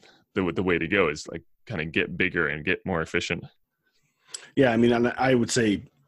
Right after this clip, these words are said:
Speaker 2: you know, maybe the thing that holds them back a little bit on efficiency is the fact that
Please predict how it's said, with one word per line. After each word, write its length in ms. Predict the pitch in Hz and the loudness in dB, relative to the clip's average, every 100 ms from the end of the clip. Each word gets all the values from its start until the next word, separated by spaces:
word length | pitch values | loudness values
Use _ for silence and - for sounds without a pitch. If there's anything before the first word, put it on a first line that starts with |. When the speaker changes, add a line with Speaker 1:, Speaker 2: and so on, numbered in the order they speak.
| - | -2
Speaker 2:
you 60 | |
know, 80 | 113 | 0
maybe 220 | 107 120 | 4 4
the 120 | 107 104 | 4 2
thing 200 | 120 107 | 0 0
that 100 | 92 | 0
holds 260 | 120 98 | -2 0
them 120 | 101 | 0
back 180 | 101 98 | 0 0
a 40 | 95 | 2
little 220 | 107 110 | 2 4
bit 140 | 101 | 2
on 100 | 92 | 0
efficiency 520 | 92 - 98 98 - 90 | -4 -4 -4 -4 -4 -6
is 100 | 82 | -6
the 80 | |
fact 320 | - 95 90 - | -8 -6 -6 -6
that 260 | 82 80 | -6 -8